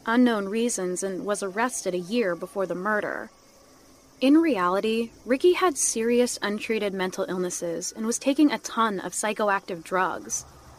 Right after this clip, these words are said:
Police discovered that the murder was, surprise, surprise, not a satanic ritual, but a revenge killing for a stolen batch of P C P.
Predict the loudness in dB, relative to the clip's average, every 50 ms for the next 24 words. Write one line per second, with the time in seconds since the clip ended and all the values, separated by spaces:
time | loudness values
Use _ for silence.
0 | -20 -20 -18 -4 0 2 4 6 4 4 4 0 -2 -2 0 0 0 0 0 -2
1 | -4 -6 -6 -6 -6 -4 -2 -2 0 0 0 2 2 4 4 4 4 2 0 0
2 | -2 -4 -4 -4 -4 -2 0 0 2 2 2 0 -4 -6 -6 -2 0 2 2 2
3 | 2 0 -2 -2 -4 -6 -8 -12 -20 _ _ -2 0 2 2 2 0 -2 -4 -4
4 | -2 -2 -4 -4 -4 -6 -6 -6 -6 -4 -4 -4 -4 -4 -4 -4 -4 -2 -2 -4
5 | -8 -6 -2 0 0 0 0 -4 -4 -4 -2 -2 0 0 2 2 2 2 0 -2
6 | -2 0 0 0 0 -2 -6 -8 -8 -8 -6 -6 -6 -4 -2 -2 0 0 -2 -4
7 | -2 0 2 2 2 0 -2 -6 -12 -12 -14 -16 _ -8 -6 -4 -4 -4 -6 -6
8 | -8 -6 -4 -4 -4 -4 -6 -8